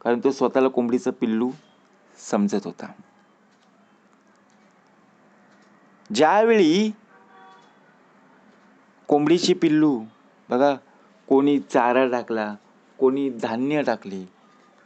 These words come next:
तर त्याप्रमाणे तो गरुडाचा बघा, प्रत्यक्षपणे पिल्लूसुद्धा कोंबडींच्या पिल्लूंबरोबर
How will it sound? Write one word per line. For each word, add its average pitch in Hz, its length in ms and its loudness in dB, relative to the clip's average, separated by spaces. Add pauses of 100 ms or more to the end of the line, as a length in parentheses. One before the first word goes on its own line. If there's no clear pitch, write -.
(120)
तर 165 80 -8
त्याप्रमाणे 180 720 -2
तो 147 400 -6 (1160)
गरुडाचा 151 440 2 (840)
बघा, 131 240 -6
प्रत्यक्षपणे 135 880 -6 (680)
पिल्लूसुद्धा 120 640 -6 (4000)
कोंबडींच्या 139 580 -2
पिल्लूंबरोबर 135 840 -2